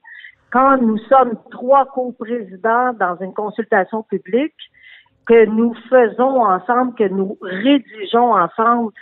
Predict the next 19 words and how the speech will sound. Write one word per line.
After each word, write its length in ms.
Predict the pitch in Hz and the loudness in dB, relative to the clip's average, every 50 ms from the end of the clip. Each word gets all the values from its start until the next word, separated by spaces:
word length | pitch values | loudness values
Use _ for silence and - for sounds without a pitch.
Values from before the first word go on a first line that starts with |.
| - - - - - - - | -20 -20 -20 -20 -20 -12 -6
le 200 | - 190 185 214 | -2 0 4 4
rapport 680 | 196 190 - 190 175 - - 233 233 262 330 339 349 330 - _ _ _ _ _ _ _ _ - | 4 4 2 0 -2 0 0 0 2 2 0 -2 -6 -10 -10 _ _ _ _ _ _ _ _ 0
et 240 | - 247 262 269 269 - | 2 2 2 2 2 2
que 180 | 247 233 220 202 208 | 4 4 4 2 0
nous 160 | 214 220 208 | -4 -4 -4
déterminons 960 | - - - 269 277 277 294 294 277 254 240 233 226 214 202 220 233 247 254 233 - - - - - | -4 -2 0 0 0 2 2 2 2 2 2 0 0 0 2 2 2 2 0 -2 -4 -10 -20 -8 -2
ce 80 | - 247 220 - - | -2 -2 -2 -2 -6
qui 140 | - 254 233 - - - | -8 -8 -8 -6 0 2
sera 280 | 269 269 233 240 202 | 2 4 4 4 2
dit 180 | 190 - - 247 | 0 0 -2 -2
dans 180 | 247 220 196 185 | 0 0 0 0
une 140 | 190 180 180 | -2 -2 -2
conférence 480 | 214 196 196 - 208 165 185 196 185 | -2 -2 0 0 -2 0 0 -2 -2
de 120 | 180 170 147 | -2 -4 -4
presse, 400 | - 180 196 240 311 381 359 370 - _ _ _ _ _ _ _ _ _ _ _ _ _ _ _ _ - | -2 0 2 2 2 2 0 -4 -8 _ _ _ _ _ _ _ _ _ _ _ _ _ _ _ _ 0
qu'un 220 | - 277 302 294 294 | 2 4 4 4 4
des 200 | 220 214 185 - | 2 0 0 0
commissaires, 800 | - 277 285 262 240 - - - 208 196 220 240 262 254 240 202 | 0 0 0 0 -2 -4 -4 -2 0 0 2 2 0 -2 -2 -2
un 160 | 190 202 220 | -2 -2 -2